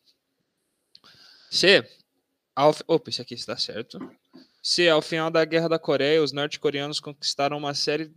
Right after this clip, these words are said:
de territórios, o que delimitou as fronteiras da Coreia do Sul ao perímetro de Pusan. Isso aqui está errado, então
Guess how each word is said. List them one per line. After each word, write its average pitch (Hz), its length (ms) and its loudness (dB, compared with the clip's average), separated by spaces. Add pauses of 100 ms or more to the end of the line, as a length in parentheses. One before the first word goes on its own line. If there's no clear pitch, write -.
de 156 160 -2
territórios, 151 840 -2
o 120 80 -10
que - 120 -8
delimitou 131 500 -4
as 120 100 -4
fronteiras 131 480 -4
da 131 140 -4
Coreia 135 360 0
do 127 120 -16
Sul 143 280 -4
ao 139 140 2
perímetro 143 680 -8
de 139 120 -12
Pusan. 135 540 -6
Isso 135 240 -6
aqui 151 380 -8 (140)
está - 240 -4
errado, 135 380 0
então 139 360 -8